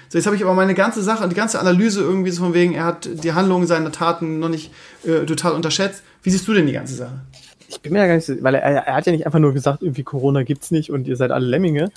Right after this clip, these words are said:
Speaker 2: sondern er hat ja eingeleitet damit, dass er bei D S D S zurücktritt. Ähm,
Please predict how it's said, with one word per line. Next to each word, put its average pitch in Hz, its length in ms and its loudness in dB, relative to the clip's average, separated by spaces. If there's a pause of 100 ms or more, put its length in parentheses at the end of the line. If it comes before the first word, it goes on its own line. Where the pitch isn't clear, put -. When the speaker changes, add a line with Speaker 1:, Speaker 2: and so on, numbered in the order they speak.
(120)
Speaker 2:
sondern 123 260 2
er 127 100 -6
hat 147 100 -2
ja 123 120 2
eingeleitet 170 520 2
damit, 151 240 2
dass 147 140 2
er 139 320 2
bei 135 160 2
D 139 100 2
S 139 140 0
D 147 80 0
S 151 160 -2
zurücktritt. - 560 -6 (1300)
Ähm, 135 480 -4